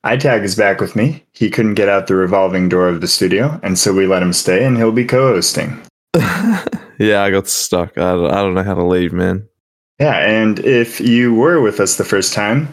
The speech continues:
Speaker 1: um, you will have noticed the logo that we had.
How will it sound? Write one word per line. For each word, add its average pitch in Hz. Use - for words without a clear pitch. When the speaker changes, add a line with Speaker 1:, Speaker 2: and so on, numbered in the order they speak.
Speaker 1:
um, 98
you 110
will 143
have 120
noticed 127
the 110
logo 113
that 92
we 98
had. 104